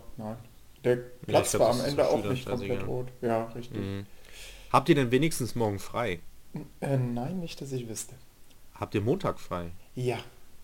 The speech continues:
Speaker 2: Montag ist frei, ne?
Speaker 1: Montag
Speaker 2: Aber auch nur Montag.
Speaker 1: Nee,
Speaker 2: Dienstag
Speaker 1: nee,
Speaker 2: auch?
Speaker 1: Dienstag auch. Dienstag auch.
Speaker 2: Oh, krass, beide Tage.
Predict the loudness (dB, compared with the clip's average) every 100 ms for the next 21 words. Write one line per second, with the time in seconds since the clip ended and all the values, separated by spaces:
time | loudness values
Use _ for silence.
0 | -16 -16 -16 -16 -16 -6 0 2 2 -2
1 | 0 0 4 6 8 6 6 6 6 6
2 | 6 6 2 6 10 10 10 6 2 4
3 | 2 2 -8 -8 -14 -12 -8 -6 -6 -10
4 | -18 -20 -20 -10 0 2 2 -2 -2 -2
5 | -2 -2 -2 -4 -4